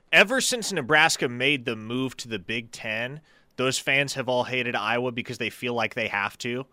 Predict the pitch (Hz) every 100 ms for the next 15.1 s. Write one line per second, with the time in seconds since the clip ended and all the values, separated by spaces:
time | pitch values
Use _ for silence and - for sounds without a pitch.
0 | _ _ _ _ 254 269 294 285 269 254
1 | 254 247 240 247 247 254 262 269 240 208
2 | - _ _ _ _ _ _ _ _ _
3 | - 156 147 139 - - - 143 - -
4 | 151 143 135 127 143 156 147 113 123 -
5 | 123 117 101 107 120 139 156 - _ _
6 | _ - 220 226 185 131 139 135 123 107
7 | 104 - 104 101 - 90 87 92 - -
8 | 113 101 104 98 - _ _ 208 214 -
9 | - 123 110 107 - 98 101 98 - -
10 | _ - - - - 285 320 240 151 139
11 | 151 - 143 127 - 123 123 127 110 110
12 | - 110 95 90 92 - 87 87 87 90
13 | 82 87 90 95 104 - 113 277 311 269
14 | 214 156 120 170 170 120 104 104 123 143